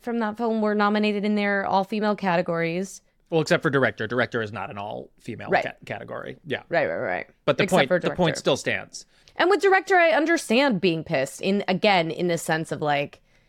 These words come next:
Speaker 1: capital. <laughs> Like,
Speaker 2: Yeah.
Speaker 1: 'cause I, then I'm like, "Okay, if we're looking subjectively, then is there some misogyny at play here?" Potentially, but I'm just so, that's not, like,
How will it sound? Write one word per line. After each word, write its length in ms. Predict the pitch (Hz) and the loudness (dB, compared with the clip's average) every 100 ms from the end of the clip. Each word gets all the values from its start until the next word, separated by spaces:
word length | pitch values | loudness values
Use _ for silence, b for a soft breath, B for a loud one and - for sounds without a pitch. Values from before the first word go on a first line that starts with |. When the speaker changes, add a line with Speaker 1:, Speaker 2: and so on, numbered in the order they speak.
| _ _ _ | _ _ _
Speaker 1:
capital. 540 | - 160 156 - 180 233 | -6 -4 -2 0 0 0
<laughs> 60 | B B - _ - | B B -20 _ -4
Like, 280 | 302 - - | -4 -4 -2
Speaker 2:
Yeah. 180 | 240 262 | 2 2
Speaker 1:
'cause 140 | 202 - | 2 0
I, 160 | 208 | 0
then 260 | 220 214 247 | 2 2 2
I'm 100 | 240 | 2
like, 220 | 226 214 247 | 2 0 -2
"Okay, 460 | 262 180 175 180 b b - | 2 4 4 2 b b -2
if 200 | 254 220 | -2 2
we're 140 | 247 | 2
looking 300 | 240 247 254 | 4 2 0
subjectively, 640 | 226 175 190 - 254 302 311 | 0 0 0 0 -2 0 0
then 380 | 294 294 269 - | 0 -2 -2 -2
is 200 | 220 202 | -2 0
there 180 | 220 226 | -2 -2
some 340 | - 220 220 b b b | -4 -4 -4 b b b
misogyny 640 | 214 220 175 202 214 254 254 | -4 2 2 2 2 2 2
at 100 | 247 | 2
play 280 | 247 226 | 2 2
here?" 360 | 240 240 247 262 b b b b b | 2 2 2 -2 b b b b b
Potentially, 800 | - 240 - 240 262 226 196 185 | -4 -4 0 0 0 -2 0 0
but 360 | 175 190 160 - | -2 0 0 0
I'm 240 | - 190 196 | -2 0 -2
just 360 | 196 185 - | -4 -8 -8
so, 520 | - 185 185 180 160 - - | -2 0 2 0 -2 -4 -4
that's 320 | 180 180 - 196 | -2 -2 -2 -2
not, 320 | 180 208 - | 0 -2 -4
like, 280 | 190 175 | -2 -4